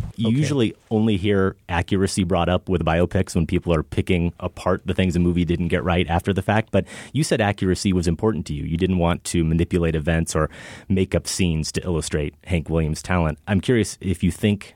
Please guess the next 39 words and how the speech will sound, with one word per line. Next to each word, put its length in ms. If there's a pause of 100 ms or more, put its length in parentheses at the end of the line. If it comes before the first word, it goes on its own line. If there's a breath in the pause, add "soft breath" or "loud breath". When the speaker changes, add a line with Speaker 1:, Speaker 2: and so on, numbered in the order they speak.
(140)
Speaker 1:
that 140
accuracy 640
is 120
important 600 (400 loud breath)
with 160 (300)
all 180
true 180
stories 460
or 160
just 260
this 160
true 180
story 300
in 80
particular. 440 (340)
Speaker 2:
Hmm, 640 (100)
good 180
question. 340
I, 160
it's 160
hard 360
for 140
me 260
to 500
make 280
a, 300 (640 loud breath)
a 160
blanket 500
statement 560
about 360
accuracy. 500
I 80
think 220
it 80
depends 320
on 100
the 100
general 720
overall 840